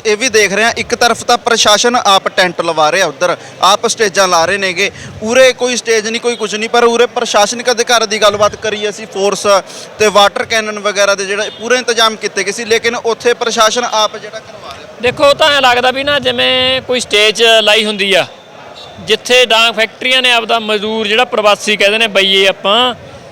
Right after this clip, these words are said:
Speaker 2: ਉਹਨਾਂ ਨੂੰ ਵੀਹ ਤੀਹ ਹਜ਼ਾਰ ਬੰਦਾ ਇਕੱਠ ਕਰਕੇ ਉਹਨਾਂ ਨੂੰ ਹੱਲਾਸ਼ੇਰੀ ਦੇ ਰਹੇ ਨੇ ਵੀ ਹਾਂ ਤੁਸੀਂ, ਅਸੀਂ ਤੁਹਾਡੇ ਪਿੱਛੇ ਆ।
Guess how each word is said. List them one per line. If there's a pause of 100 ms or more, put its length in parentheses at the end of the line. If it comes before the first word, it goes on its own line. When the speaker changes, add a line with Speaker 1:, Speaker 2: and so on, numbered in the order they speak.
(140)
Speaker 2:
ਉਹਨਾਂ
ਨੂੰ
ਵੀਹ
ਤੀਹ
ਹਜ਼ਾਰ
ਬੰਦਾ
ਇਕੱਠ
ਕਰਕੇ (340)
ਉਹਨਾਂ
ਨੂੰ
ਹੱਲਾਸ਼ੇਰੀ
ਦੇ
ਰਹੇ
ਨੇ
ਵੀ
ਹਾਂ (240)
ਤੁਸੀਂ, (920)
ਅਸੀਂ
ਤੁਹਾਡੇ
ਪਿੱਛੇ
ਆ।